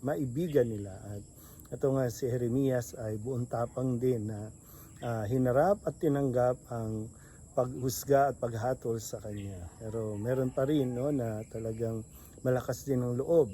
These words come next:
itong si Ebed-Melech para magsalita din na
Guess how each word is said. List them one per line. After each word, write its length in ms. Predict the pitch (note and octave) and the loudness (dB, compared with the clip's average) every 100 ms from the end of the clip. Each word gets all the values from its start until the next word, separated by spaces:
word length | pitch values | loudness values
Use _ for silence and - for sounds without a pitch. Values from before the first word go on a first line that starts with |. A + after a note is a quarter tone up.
| G2 A2+ | -8 -10
itong 240 | - A2+ | -6 -6
si 240 | A2+ B2 A#2 | -6 -8 -4
Ebed-Melech 640 | A#2 G#2+ A#2 A#2+ A#2 A2 - | -2 -2 -2 0 -2 -2 -6
para 480 | A2 A2 A2 G#2 G2+ - - - - | -6 -4 -4 -6 -8 -14 -20 -8 4
magsalita 640 | D#3 - F#3 F3 - C3+ B2 | 4 4 2 2 4 4 4
din 340 | B2 C#3+ F#3+ D#3+ - - - - - - - - - - - - - | 4 4 2 -4 -12 -20 -20 -20 -20 -20 -20 -20 -20 -18 -18 -10 0
na 480 | C3 B2 A#2 A2 | 2 4 2 -2